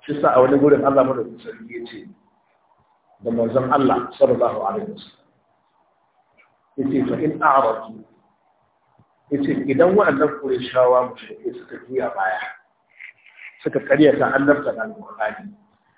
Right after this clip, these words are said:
fa anzirhum sa'iqatan mithla sa'iqati 'ad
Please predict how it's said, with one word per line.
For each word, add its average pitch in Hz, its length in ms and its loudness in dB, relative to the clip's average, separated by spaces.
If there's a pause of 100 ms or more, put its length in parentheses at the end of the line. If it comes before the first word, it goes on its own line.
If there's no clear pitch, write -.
(160)
fa 135 80 4 (120)
anzirhum 147 680 4 (140)
sa'iqatan 151 1040 2 (480)
mithla 139 440 0 (100)
sa'iqati 151 680 4
'ad 147 420 4